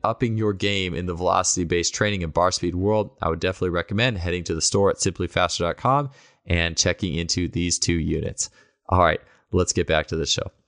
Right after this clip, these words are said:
Yeah, the, the timing is just so, I mean, it is spectacular to me how well the brain,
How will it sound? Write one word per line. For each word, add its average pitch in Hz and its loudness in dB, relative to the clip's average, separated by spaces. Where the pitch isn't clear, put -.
Yeah, 101 4
the, 90 -4
the 104 0
timing 131 0
is 85 0
just - -4
so, 95 2
I - -4
mean, 85 -4
it 117 0
is 123 0
spectacular 90 0
to - -4
me 85 -2
how 85 0
well 85 0
the 80 -6
brain, 82 -2